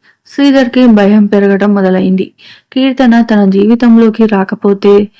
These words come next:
దీప్తిని పెళ్లి చేసుకునేవాడిని కదా అని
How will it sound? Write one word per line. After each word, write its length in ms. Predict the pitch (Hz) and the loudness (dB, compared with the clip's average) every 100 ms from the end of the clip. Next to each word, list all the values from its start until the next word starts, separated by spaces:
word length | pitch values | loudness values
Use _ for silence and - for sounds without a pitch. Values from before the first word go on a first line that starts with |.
| _ _ 208 | _ _ -2
దీప్తిని 540 | 240 254 262 233 226 | -2 -2 0 2 2
పెళ్లి 300 | 226 190 190 202 | 2 0 2 0
చేసుకునేవాడిని 840 | 202 - 208 202 196 196 196 196 | -4 -4 -2 0 0 0 0 0
కదా 460 | 196 190 196 202 - - | -2 -2 -2 -4 -8 -6
అని 260 | 190 214 | -2 -2